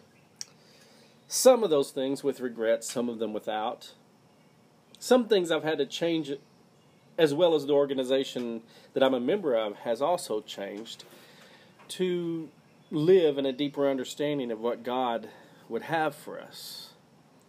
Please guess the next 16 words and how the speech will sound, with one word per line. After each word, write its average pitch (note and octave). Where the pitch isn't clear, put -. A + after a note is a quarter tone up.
We D#3+
must G3+
all F3
realize D3+
the B2+
closer D3+
we C#3+
get C#3+
to C3+
the A#2+
coming C#3+
of B2+
Christ, D3
the C3+
greater C3
need B2